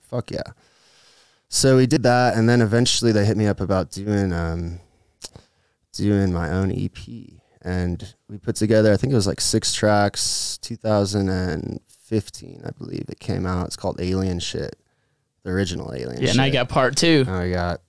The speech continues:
Speaker 1: seven years later, part two.
Speaker 2: Yeah, you sent me
Speaker 1: Just
Speaker 2: that
Speaker 1: a little
Speaker 2: one.
Speaker 1: delay.
Speaker 2: Yeah, <laughs> you sent me that one, bro. That one's so good, man.
Speaker 1: Oh, thanks, man.
Speaker 2: Yeah, it's so good.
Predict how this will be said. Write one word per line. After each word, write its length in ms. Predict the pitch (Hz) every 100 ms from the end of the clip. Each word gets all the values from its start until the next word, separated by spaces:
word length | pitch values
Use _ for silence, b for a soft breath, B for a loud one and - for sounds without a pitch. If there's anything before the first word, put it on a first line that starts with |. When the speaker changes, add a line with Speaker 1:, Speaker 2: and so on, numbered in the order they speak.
| _ _
Speaker 1:
seven 460 | - - 113 110 113
years 260 | 117 113
later, 340 | 101 90 87 85
part 340 | - 101 -
two. 480 | - 117 92 85 87 120
Speaker 2:
Yeah, 160 | 156
you 120 | 143 156
sent 220 | 208 170
me 20 |
Speaker 1:
Just 120 | 147
Speaker 2:
that 100 | 170
Speaker 1:
a 20 |
little 200 | 208 202
Speaker 2:
one. 80 | 175
Speaker 1:
delay. 540 | 147 143 143 120 110 123
Speaker 2:
Yeah, 180 | 170 165
<laughs> 140 | - 202
you 200 | 185 202
sent 240 | 226 190
me 80 | 190
that 260 | 180 190 165
one, 220 | 165 160
bro. 220 | 160 165
That 100 | 175
one's 220 | 170 147
so 240 | - 147 151
good, 260 | 151 151
man. 320 | 143 139 139 139
Speaker 1:
Oh, 80 |
thanks, 380 | 135 151 135 -
man. 240 | 98 98 95
Speaker 2:
Yeah, 220 | 123 120
it's 100 | -
so 240 | - 127
good. 400 | 123 117 123 123